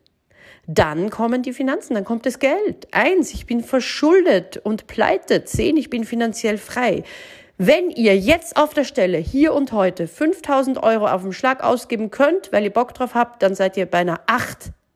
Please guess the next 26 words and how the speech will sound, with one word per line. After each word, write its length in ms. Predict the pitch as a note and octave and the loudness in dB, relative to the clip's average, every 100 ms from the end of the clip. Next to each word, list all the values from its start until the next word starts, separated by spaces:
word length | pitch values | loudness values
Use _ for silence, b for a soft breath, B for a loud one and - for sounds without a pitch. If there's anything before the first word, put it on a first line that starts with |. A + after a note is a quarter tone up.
| _ | _
Ich 100 | _ - | _ -12
vergleiche 400 | F3+ F#3 G3+ G#3+ | -2 0 0 -2
euch 100 | G3+ | -6
mit 160 | F#3 | -6
dem 100 | F3+ | -4
Rest 300 | F#3 F#3+ - | -2 -4 -6
des 120 | G3+ | -14
Planeten, 520 | - G3 F#3 F3 - - | -8 -6 -2 -4 -4 -8
ja. 240 | - A3 - b b b b b b b b _ | -6 -10 -12 b b b b b b b b _
Also 240 | F#3+ G3 | -6 -6
vielleicht 220 | G3 G3 - | -2 -2 -2
geht's 160 | G#3 | -2
euch 100 | G#3 | 2
ja 80 | G3 | 2
gar 140 | F#3 | 2
nicht 140 | G3 F#3 | 0 -2
so 100 | A3+ | -6
schlecht, 340 | - E4 - | 0 -2 0
wie 60 | B3+ | 0
ihr 40 | |
gedacht 380 | B3+ A3+ E3 - | 0 0 -4 -8
hättet. 240 | D#3+ D#3 | -6 0
Rankt 260 | D#3+ C4 C#4+ | 2 2 -2
euch 120 | - | -10
mal 120 | - | -8
bitte. 340 | - E3+ C4 | -6 0 0